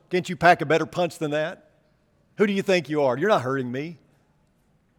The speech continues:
His idea was, "I'm gonna wear him down, I'm gonna wear him down mentally and physically," and sure enough,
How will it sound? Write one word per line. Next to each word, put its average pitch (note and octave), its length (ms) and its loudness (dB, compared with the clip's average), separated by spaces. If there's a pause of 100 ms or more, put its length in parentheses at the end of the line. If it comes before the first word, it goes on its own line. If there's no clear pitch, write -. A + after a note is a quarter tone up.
(760)
His F#3 160 4
idea F#3+ 460 10
was, E3 320 6
"I'm E3+ 100 4
gonna D#3+ 160 4
wear F3 300 6
him F3 140 2
down, F3+ 500 4
I'm D#3+ 160 -2
gonna D3+ 160 2
wear E3 180 4
him E3 80 2
down D3+ 260 4
mentally F3+ 460 4
and D3 140 -2
physically," F#3+ 800 4 (260)
and C#3 180 -4
sure D#3+ 240 -2
enough, D#3 520 0